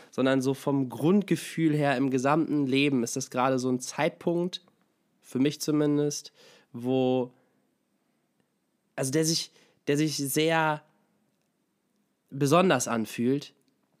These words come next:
in, in, in vielerlei guter Hinsicht, in mancherlei schlechter Hinsicht. Es ist, äh, alles ja eine Sache, wie man es einordnet. Aber es ist auf jeden Fall so ein Moment, den ich gerne mal so festhalten würde. Und das passt ja auch ganz gut, denn wir nehmen gerade einen Podcast auf.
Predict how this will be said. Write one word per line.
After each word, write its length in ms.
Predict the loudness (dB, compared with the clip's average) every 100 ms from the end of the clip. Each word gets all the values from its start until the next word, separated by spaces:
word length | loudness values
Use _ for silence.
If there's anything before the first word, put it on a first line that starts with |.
| _
in, 360 | 0 2 2 2
in, 220 | 2 0
in 200 | 0 -4
vielerlei 540 | -2 2 4 4 4
guter 300 | 2 2 4
Hinsicht, 500 | 4 2 2 0 0
in 80 | 0
mancherlei 400 | 2 2 0 0
schlechter 380 | 0 -2 -2 0
Hinsicht. 500 | 0 0 0 -2 -4 -12 -20 -14
Es 120 | -8
ist, 220 | -6 -2
äh, 40 | 0 2 2 0
alles 460 | -2 -4 0 0 0
ja 100 | 0
eine 220 | 0 0
Sache, 320 | 0 -2 -2
wie 80 | -2
man 120 | -2
es 100 | -2
einordnet. 680 | -4 -2 0 0 0 -2 -4 -8 -18 -4
Aber 180 | 2
es 80 | 2
ist 60 | 4
auf 140 | 2
jeden 100 | 2
Fall 140 | 4 2
so 100 | 4
ein 80 |
Moment, 420 | 4 4 4 4 2
den 120 | 0
ich 120 | 2
gerne 220 | 2 4
mal 140 | 4 2
so 120 | 0
festhalten 680 | -2 -6 -2 0 0 0
würde. 240 | -2 0 2
Und 160 | 0 -2 -8
das 160 | -4 -4
passt 300 | 0 0 2
ja 80 | 2
auch 140 | 2
ganz 240 | -2 -4 -4
gut, 200 | -4 0
denn 140 | 0
wir 80 | 2
nehmen 220 | 2 2
gerade 440 | 2 2 2 0 0
einen 160 | -4
Podcast 540 | 0 -2 0 0 0 2
auf. 260 | 2 0